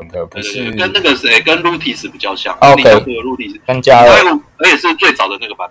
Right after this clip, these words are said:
Speaker 2: 本，
Speaker 1: 嗯哼。
Speaker 2: 最早那个版本是玻纤，后来有改，后来改的也是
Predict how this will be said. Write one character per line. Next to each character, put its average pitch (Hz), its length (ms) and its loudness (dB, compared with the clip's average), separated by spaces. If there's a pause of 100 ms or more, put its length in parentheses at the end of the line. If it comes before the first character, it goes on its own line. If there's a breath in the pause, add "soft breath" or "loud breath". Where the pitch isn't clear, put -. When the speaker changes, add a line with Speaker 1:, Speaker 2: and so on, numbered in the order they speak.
Speaker 2:
本， - 120 -20
Speaker 1:
嗯 143 140 -2
哼。 - 0 -
Speaker 2:
最 170 100 2
早 - 80 0
那 294 60 -4
个 302 80 -4
版 110 240 -2
本 104 100 -10
是 117 260 -8
玻 98 220 -12
纤， - 160 -8 (200)
后 214 80 2
来 127 100 4
有 117 180 0
改， - 220 -8 (340)
后 202 80 4
来 165 140 2
改 110 220 0
的 110 100 -2
也 104 200 -4
是 127 540 -4